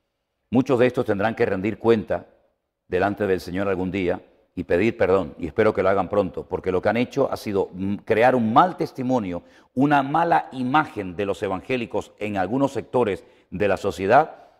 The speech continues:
hasta el punto que la gente dice, "Los evangélicos lo único que saben es pedir plata a la gente". Entonces yo he sido con eso muy contundente y seguramente algunos de los que me están escuchando, pastores, evangelistas,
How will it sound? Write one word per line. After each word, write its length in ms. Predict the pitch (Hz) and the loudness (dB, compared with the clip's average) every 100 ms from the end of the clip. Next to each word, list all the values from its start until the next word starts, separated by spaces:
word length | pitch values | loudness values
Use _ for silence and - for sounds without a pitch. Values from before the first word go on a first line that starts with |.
| _ | _
hasta 220 | 85 - | -10 -4
el 100 | 90 | -4
punto 300 | - 107 120 | -4 -4 -2
que 80 | 110 | -2
la 100 | 92 | -4
gente 240 | - 104 98 | -4 -4 -4
dice, 240 | 101 104 | -4 -4
"Los 120 | 85 | -6
evangélicos 720 | 90 82 76 95 90 117 117 _ _ _ _ | -4 -6 -6 -6 -2 -4 -4 _ _ _ _
lo 100 | 90 | -2
único 200 | 95 101 | 0 -2
que 80 | 95 | -2
saben 260 | - 101 107 | -2 -4 -4
es 80 | 101 | -4
pedir 300 | 101 107 - | -4 -4 -2
plata 260 | 110 113 | -4 -2
a 20 | |
la 80 | 92 | -4
gente". 300 | 101 - - _ _ _ _ _ _ | -6 -10 -12 _ _ _ _ _ _
Entonces 320 | 85 92 107 | -6 -4 -4
yo 140 | 80 110 | 4 4
he 40 | |
sido 440 | 113 131 135 135 135 | 4 2 2 2 2
con 140 | 107 | -2
eso 220 | 123 - 123 | -2 -4 -4
muy 340 | 110 123 160 | -2 -2 0
contundente 800 | 156 131 123 110 117 120 - - _ _ _ _ _ | 0 0 -2 2 2 0 -8 -10 _ _ _ _ _
y 60 | - | -6
seguramente 600 | 95 113 107 117 120 101 | -2 0 0 0 0 0
algunos 300 | 90 123 104 | 0 0 0
de 60 | |
los 80 | 95 | 0
que 100 | 95 | -2
me 60 | 92 | -6
están 200 | 110 101 | -6 -6
escuchando, 600 | - 95 113 117 107 98 | -8 -6 -2 -2 -2 -2
pastores, 560 | 82 - 120 127 110 - | -6 -2 2 2 2 -2
evangelistas, 720 | 85 82 90 110 - 107 | -6 -6 -6 -6 0 0